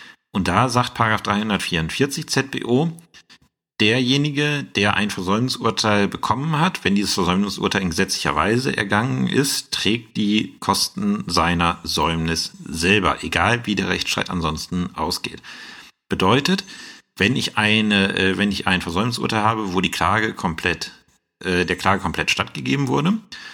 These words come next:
und jetzt habe ich eine, jetzt habe ich einen Einspruch und nach dem Einspruch steht fest, ja, der Kläger gewinnt nur zu achtzig Prozent, der Beklagte gewinnt zu zwanzig Prozent. Dann lautet meine neue Kostenentscheidung, die Kosten des Rechtsstreits hat der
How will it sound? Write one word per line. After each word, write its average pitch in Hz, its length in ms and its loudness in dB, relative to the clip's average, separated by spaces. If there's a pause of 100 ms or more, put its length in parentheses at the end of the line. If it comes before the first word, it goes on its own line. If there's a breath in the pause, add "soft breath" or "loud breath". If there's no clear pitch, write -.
(260 loud breath)
und 98 140 -2
jetzt 120 240 2
habe 117 160 2
ich - 180 -6
eine, 107 640 4
jetzt 98 220 2
habe 95 120 2
ich 85 60 0
einen - 100 0
Einspruch 156 380 -2
und 120 100 -4
nach 98 140 2
dem 98 140 -6
Einspruch 113 320 -2
steht 101 220 -2
fest, - 280 -4
ja, 101 320 4
der 98 260 2
Kläger 101 400 0
gewinnt 98 280 -2
nur 95 100 0
zu - 160 -4
achtzig 120 380 -4
Prozent, 127 640 -2
der 95 240 2
Beklagte 90 480 -4
gewinnt 90 260 -4
zu 90 100 -8
zwanzig - 420 -4
Prozent. - 360 -10 (480 loud breath)
Dann 85 140 0
lautet 113 320 2
meine 101 260 4
neue 98 240 4
Kostenentscheidung, 127 640 -2
die 110 80 -6
Kosten 104 300 -4
des - 160 -4
Rechtsstreits - 720 -2
hat - 300 -2
der 85 480 4